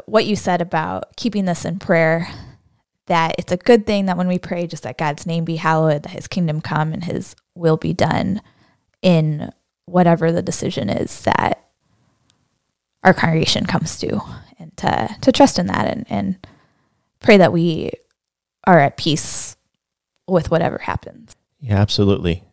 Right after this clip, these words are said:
Speaker 2: Uh, as we've done with our voters' meetings, we're, we're still gonna end this one the same way, which is with the Lord's Prayer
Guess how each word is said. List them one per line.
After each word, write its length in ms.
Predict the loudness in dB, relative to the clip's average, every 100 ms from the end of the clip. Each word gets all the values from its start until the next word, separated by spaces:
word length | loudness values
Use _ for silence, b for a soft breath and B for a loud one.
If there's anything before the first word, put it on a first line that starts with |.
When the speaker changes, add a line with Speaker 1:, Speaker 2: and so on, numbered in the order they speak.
| _
Speaker 2:
Uh, 280 | -10 -8 -2
as 180 | -2 0
we've 120 | 0
done 120 | 0
with 100 | 0
our 60 | 0
voters' 380 | 0 0 -2 -2
meetings, 460 | -2 -2 -2 -8
we're, 200 | -8 -10 -12
we're 80 | -12
still 240 | -6 -4 0
gonna 140 | 0
end 260 | 0 0 0
this 200 | -4 -4
one 200 | -4 -2
the 60 |
same 340 | -2 -2 -2 0
way, 240 | 0 0
which 200 | -2 -4
is 360 | -6 -6 -8 -10 _ _ _ _
with 200 | -4 -2
the 100 | 0
Lord's 300 | 2 2 2
Prayer 400 | 0 2 4 2